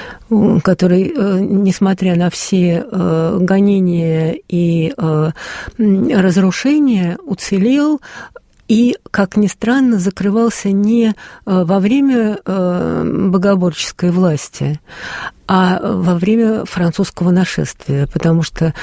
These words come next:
э, цивилизованные, э, французы устроили там конюшню и разломали все, что только можно. И храм пришлось восстанавливать и заново освящать.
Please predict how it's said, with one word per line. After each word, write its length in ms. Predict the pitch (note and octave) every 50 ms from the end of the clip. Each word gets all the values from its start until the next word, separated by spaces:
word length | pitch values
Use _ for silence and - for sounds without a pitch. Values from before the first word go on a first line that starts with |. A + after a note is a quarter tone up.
| - - - - -
э, 220 | - E3 F3 E3+ D#3+
цивилизованные, 1200 | - - - F#3 F#3+ G3+ G#3 F#3 G#3+ G#3 G3 F#3+ F#3 F#3 F3+ F3+ F3+ F3+ F3 F3 E3+ E3+ - - -
э, 300 | - E3+ E3+ - D#3 D#3 -
французы 680 | - - F3 E3+ E3 - - B3 C4+ C#4 B3 A#3+ A#3+
устроили 560 | - - D#3+ - - - F#3 G#3 A3 G#3+ F#3+ F3
там 220 | - F3+ F3+ F3+
конюшню 640 | - - D#3 C#3 C3 B2+ - - - D3+ D3 D3 -
и 140 | - - F3+
разломали 500 | F3 E3 - E3+ E3+ F3 F#3+ G#3 G3+ F3+
все, 180 | - - - F3
что 120 | - -
только 220 | - - - - D#3+
можно. 440 | D3 C#3 C3+ C#3 C#3 C#3 C#3+ D3 D3
И 40 | D#3
храм 380 | D3+ - - - F3 F#3 G3+ F#3+
пришлось 500 | - D#3 D3 - - F#3 D#3 - - - -
восстанавливать 800 | F#3 C#3 C3+ - - E3 F3 G3 A3 A3 G#3+ G#3+ F#3 F3+ F3 -
и 60 | D#3+
заново 360 | D3+ D#3+ E3 E3+ E3+ D#3+ D#3
освящать. 680 | D#3 D3+ - - D#3 C3+ - - - - G3 F#3 - -